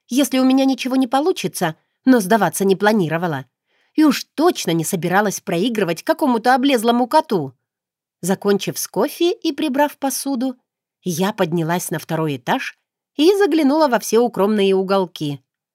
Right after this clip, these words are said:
Но мышки-следилки не нашла. Если Вилли хоть немного соображает,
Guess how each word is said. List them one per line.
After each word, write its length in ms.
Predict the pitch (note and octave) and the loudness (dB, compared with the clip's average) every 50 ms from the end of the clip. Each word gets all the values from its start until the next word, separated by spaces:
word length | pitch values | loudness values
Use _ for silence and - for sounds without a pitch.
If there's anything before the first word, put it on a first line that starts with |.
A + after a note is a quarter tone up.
| _ _ _ _ _ _ | _ _ _ _ _ _
Но 220 | - G#3+ A3+ A3+ G#3+ | 0 2 4 4 4
мышки-следилки 840 | G#3 F#3+ - - - F#3 F3 - F3+ F3 D3+ E3+ A#3+ C#4+ - - F#3+ | 2 0 -2 -2 -6 -6 -4 -2 -4 -4 -2 -2 -2 -2 -2 -2 -2
не 100 | E3+ E3 | 0 0
нашла. 460 | F#3 G#3 A3 - - F#3+ D#3+ C#3+ - _ _ _ _ _ _ _ _ _ | 0 -2 -4 -4 -6 -6 -8 -8 -10 _ _ _ _ _ _ _ _ _
Если 500 | - E3 C#3+ G3 G#3+ C#4 C#4+ B3+ - C4+ | -10 -6 -4 -2 0 0 0 0 -2 -2
Вилли 320 | C4 C4+ D#4+ E4 D#4+ C4 C4 | -2 0 0 0 2 2 0
хоть 280 | A#3+ - D4+ - - | -2 -2 -4 -2 0
немного 480 | C#4+ D4 E4 D#4 D#4 D4 A3+ F3 F3+ G3 | 2 4 4 6 4 4 2 2 0 -2
соображает, 840 | - - G3+ F#3+ E3+ F#3 F#3 F3 E3 F#3 A#3+ D4+ E4 D#4+ D#4+ - | -2 -2 -4 -4 0 0 0 0 0 0 0 0 0 -2 -4 -12